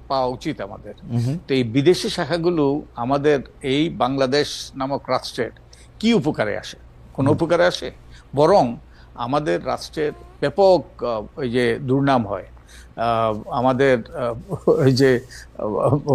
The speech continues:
Speaker 1: বাংলাদেশিরা যেইভাবে
Speaker 2: হুম।
Speaker 1: যে কোনো রাজনৈতিক নেতা যদি যায়, যেইভাবে তারা এই যে তার বিরুদ্ধে স্লোগান দেয়,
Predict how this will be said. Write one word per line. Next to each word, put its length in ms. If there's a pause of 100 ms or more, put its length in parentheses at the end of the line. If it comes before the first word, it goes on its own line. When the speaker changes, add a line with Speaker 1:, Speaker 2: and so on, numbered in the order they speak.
Speaker 1:
বাংলাদেশিরা 760
যেইভাবে 640 (100)
Speaker 2:
হুম। 240
Speaker 1:
যে 120
কোনো 260
রাজনৈতিক 520
নেতা 200
যদি 240
যায়, 380 (340)
যেইভাবে 520
তারা 500 (400)
এই 200
যে 100
তার 240
বিরুদ্ধে 440
স্লোগান 460
দেয়, 280